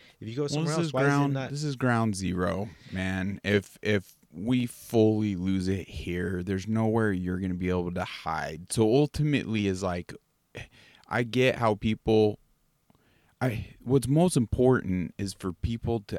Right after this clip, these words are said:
Speaker 2: actually tune into what you know, what I know, what other people know, and we don't even know it all, right? And
Speaker 1: Yeah.
Speaker 2: we never will. But to support open conversation, free speech,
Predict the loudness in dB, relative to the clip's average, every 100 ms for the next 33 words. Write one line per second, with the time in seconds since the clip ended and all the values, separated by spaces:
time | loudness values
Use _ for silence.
0 | -8 -6 -6 -6 -8 -8 -8 -6 -4 -4
1 | -6 -8 -8 -8 -12 _ _ _ _ -6
2 | 0 2 0 -2 -12 _ _ -20 _ _
3 | _ -4 0 2 2 0 0 0 2 2
4 | 2 2 0 2 2 2 2 2 2 2
5 | 2 2 -2 -6 -6 -6 -6 -8 -12 _
6 | 0 2 2 2 2 4 4 2 2 0
7 | 4 4 4 2 -6 _ -10 2 2 2
8 | 0 4 6 4 0 -10 -10 -4 0 0
9 | 4 4 4 -2 -20 -20 2 2 4 2
10 | 0 0 0 0 0 -2 -2 -2 -4 -4
11 | -6 -14 -2 0 2 -2 -6 -4 -4 -4
12 | -8